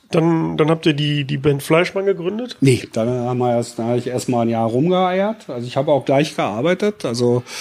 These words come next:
Speaker 2: äh, ich hab gearbeitet, ich weiß gar nicht mehr, wie die hießen, so eine, äh, Eventfirma, hab ich als Hand gearbeitet. So, also für, in allen Konzertläden, Aufbau, Abbau. Also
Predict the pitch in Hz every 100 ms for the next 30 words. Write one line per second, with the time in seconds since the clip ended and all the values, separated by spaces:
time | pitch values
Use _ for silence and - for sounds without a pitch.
0 | - - - - - - - - - 123
1 | 117 117 113 131 - - 87 113 135 131
2 | 127 - - - 98 90 90 98 101 104
3 | 95 95 104 120 117 104 101 101 101 101
4 | 101 104 101 98 98 - _ - 101 95
5 | 107 123 - 139 143 147 135 113 117 101
6 | - 127 160 - 156 160 175 170 190 190
7 | - - - - _ _ _ _ _ _
8 | - 120 135 139 - 117 110 107 104 -
9 | 104 98 120 110 113 110 113 107 - 117
10 | 120 110 107 107 110 110 - 104 104 113
11 | - 101 104 104 98 98 95